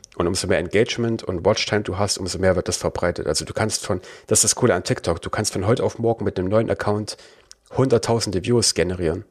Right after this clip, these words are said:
Einfach so, was du auf YouTube jetzt vielleicht nicht kannst. Zumindest nicht mit klassischen Videos. Mit YouTube Shorts geht das vielleicht ein bisschen eher, weil das so ähnlich funktioniert.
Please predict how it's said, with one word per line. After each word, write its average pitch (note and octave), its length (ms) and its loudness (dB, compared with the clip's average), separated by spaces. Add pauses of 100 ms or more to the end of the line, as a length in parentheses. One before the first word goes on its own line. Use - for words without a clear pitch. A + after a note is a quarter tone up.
(200)
Einfach - 280 -4
so, A#2 260 2
was F#2 120 2
du - 100 -2
auf - 120 -2
YouTube G#2 280 -2
jetzt F2+ 120 2
vielleicht - 280 -4
nicht - 140 -6
kannst. - 380 -8 (1000)
Zumindest G2 320 2
nicht G#2 140 -2
mit - 160 0
klassischen F#2+ 500 0
Videos. E2 320 -4
Mit E2+ 140 -6
YouTube - 240 -4
Shorts - 360 0
geht - 160 -4
das - 80 -6
vielleicht - 260 -2
ein G2 40 -12
bisschen - 260 -4
eher, A2+ 220 2
weil G#2 80 2
das - 140 -2
so - 80 -4
ähnlich A2+ 320 2
funktioniert. A#2+ 560 0